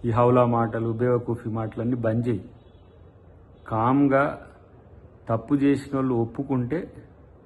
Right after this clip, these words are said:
మంచిది, లేకపోతే చట్టం చూసుకుంటది, న్యాయం చూసుకుంటది. ఇలాంటి పిచ్చి పేడా పనులు చేస్తే తగిన బుద్ధి చెప్పడానికి కూడా అన్ని రకాల,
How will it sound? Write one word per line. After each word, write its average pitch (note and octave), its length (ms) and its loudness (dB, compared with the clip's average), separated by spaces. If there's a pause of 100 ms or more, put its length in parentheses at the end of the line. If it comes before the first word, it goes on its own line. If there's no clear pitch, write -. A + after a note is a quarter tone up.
(460)
మంచిది, A#2 420 -2 (680)
లేకపోతే A2 640 -4 (2000)
చట్టం D3+ 500 2
చూసుకుంటది, C#3 640 -2
న్యాయం C3 440 0
చూసుకుంటది. G#2+ 640 -6
ఇలాంటి D3+ 720 0 (380)
పిచ్చి B2+ 240 -2
పేడా D3 320 2
పనులు C#3 280 0
చేస్తే B2+ 540 -4 (840)
తగిన B2 220 2
బుద్ధి B2 280 0
చెప్పడానికి C3+ 600 0
కూడా C#3 340 -4 (160)
అన్ని C3 260 4
రకాల, D#3 520 4